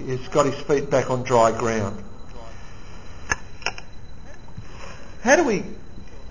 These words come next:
find ourselves within this story? Well, I want to suggest to you that we've got to be very careful with the way that we do it.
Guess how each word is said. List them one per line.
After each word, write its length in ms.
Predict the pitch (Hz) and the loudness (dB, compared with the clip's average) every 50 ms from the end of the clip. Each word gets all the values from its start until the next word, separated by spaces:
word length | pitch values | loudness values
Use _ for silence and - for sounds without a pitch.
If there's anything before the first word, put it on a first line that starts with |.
| - - - - - | -8 -8 -8 -2 4
find 300 | - 175 170 175 170 160 | 8 8 8 8 8 6
ourselves 560 | 156 143 143 - - 170 143 135 127 123 120 131 | 6 4 4 4 2 2 2 2 2 0 -2 -2
within 360 | 151 156 135 147 147 143 135 | 0 0 2 0 0 0 -2
this 140 | 131 120 - - - | -2 -4 -6 -4 0
story? 380 | - 165 156 156 131 123 120 - - - - - - - - - - - - - - - - - - - - - - | 2 2 4 4 2 2 0 -4 -6 -8 -8 -8 -8 -8 -8 -8 -8 -8 -8 -8 -8 -8 -8 -8 -8 -8 -8 -6 -2
Well, 260 | 156 170 175 170 170 185 | 2 4 6 8 8 8
I 60 | 208 | 8
want 140 | 240 247 214 | 6 4 0
to 80 | - - | -2 -6
suggest 420 | - - 202 220 226 226 - - | -2 2 2 4 4 2 0 -4
to 60 | - | -4
you 220 | 135 131 139 139 - | -2 0 2 2 4
that 140 | 165 147 156 | 4 4 4
we've 200 | 165 151 156 156 | 4 2 4 4
got 100 | 180 165 | 4 4
to 60 | 160 | 4
be 140 | 135 156 156 | 4 0 0
very 380 | 135 143 185 208 220 220 214 202 | 2 4 4 4 4 4 0 -2
careful 440 | - - 214 208 185 - - 127 | -2 2 2 4 4 2 0 -2
with 140 | 127 135 135 | -2 -2 0
the 80 | 147 139 | 0 2
way 200 | 131 135 127 123 | 4 4 4 4
that 160 | 127 123 - | 4 2 0
we 100 | 156 151 | -2 0
do 240 | 151 170 175 170 131 | 2 2 2 4 2
it. 80 | 90 | 0